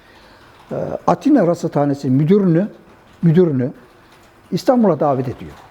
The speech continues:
Bak Yunanistan, üç sene sonra da savaşa gireceğiz biz onlarla. Daha, daha yeni bizden kurtul-,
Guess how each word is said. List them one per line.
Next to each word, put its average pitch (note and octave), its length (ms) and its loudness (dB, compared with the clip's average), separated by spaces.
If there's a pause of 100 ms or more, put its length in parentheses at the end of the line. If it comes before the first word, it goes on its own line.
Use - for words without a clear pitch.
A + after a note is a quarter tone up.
(120)
Bak G#3+ 140 -2 (200)
Yunanistan, B3+ 500 0
üç - 160 0
sene G#3+ 160 2
sonra A#3 200 0
da A#3 60 -6
savaşa G#3 320 -2
gireceğiz C3 400 0
biz A2+ 100 -10
onlarla. G#2+ 360 -6 (480)
Daha, G#3 180 2
daha G#3+ 140 0
yeni G#3+ 280 0
bizden F3+ 260 0
kurtul-, E3+ 380 -4